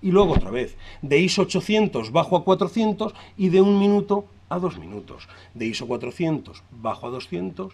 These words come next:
multiplico el tiempo por dos, y de iso doscientos bajo a iso cien, multiplico el tiempo por dos. Obtengo el mismo histograma a iso cien en ocho minutos que a iso mil seiscientos en treinta segundos.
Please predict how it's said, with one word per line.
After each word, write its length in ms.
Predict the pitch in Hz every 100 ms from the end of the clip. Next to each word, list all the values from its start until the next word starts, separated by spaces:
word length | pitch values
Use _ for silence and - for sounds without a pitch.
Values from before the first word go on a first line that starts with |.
| -
multiplico 440 | 113 117 113 117
el 60 | 113
tiempo 280 | 139 127 143
por 180 | 160 165
dos, 240 | 185 - - - _
y 80 | 160
de 160 | 139 147
iso 200 | 143 151
doscientos 640 | 139 135 151 143 110 101 -
bajo 380 | 123 127 -
a 40 | 120
iso 200 | 131 147
cien, 240 | - 165 - - -
multiplico 540 | 135 - 113 139 110
el 60 | 95
tiempo 280 | 87 76
por 180 | 76 78
dos. 240 | 80 82 - - - - -
Obtengo 640 | 214 202 - 247 233 170
el 100 | 160
mismo 340 | 185 202 208
histograma 680 | 208 - 202 190 220 160 85 - - - - -
a 160 | 147 170
iso 260 | 175 214
cien 380 | 190 226 208 170 -
en 160 | 208
ocho 260 | 208 208 226
minutos 720 | 220 233 240 202 226 - - - - - -
que 120 | -
a 40 | 160
iso 240 | 165 185
mil 140 | 170 170
seiscientos 560 | 170 - 175 170 185 -
en 160 | 165 160
treinta 320 | 180 165 117
segundos. 600 | 82 101 135 117 65